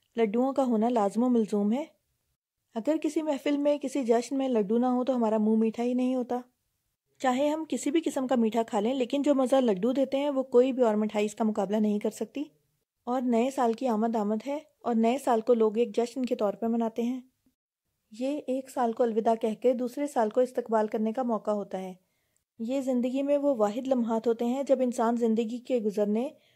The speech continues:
और फना की तरफ बढ़ने के एहसास को भूलकर एक लम्हाती सरशारी में महव हो जाता है। तो आए हम सब मिलकर ये अहद करते हैं कि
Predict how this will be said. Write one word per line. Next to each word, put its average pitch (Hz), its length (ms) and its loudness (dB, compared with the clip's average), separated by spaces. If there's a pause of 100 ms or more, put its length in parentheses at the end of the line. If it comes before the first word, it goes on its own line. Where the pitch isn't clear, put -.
(140)
और 262 100 2
फना 240 300 2
की 262 140 -4
तरफ 247 340 0
बढ़ने 233 260 0
के 269 100 -2
एहसास 233 400 -2
को 269 140 -4
भूलकर 226 480 -2 (380)
एक 247 180 -2
लम्हाती 233 500 0
सरशारी 220 480 0
में 262 120 -2
महव 226 240 0
हो 233 120 0
जाता - 260 -6
है। 190 200 -14 (520)
तो 294 120 -12
आए 269 200 0
हम 269 180 -4
सब 269 180 0
मिलकर 247 320 0
ये 247 140 0
अहद 226 220 -2
करते 247 280 -2
हैं 240 200 -2
कि 277 240 -4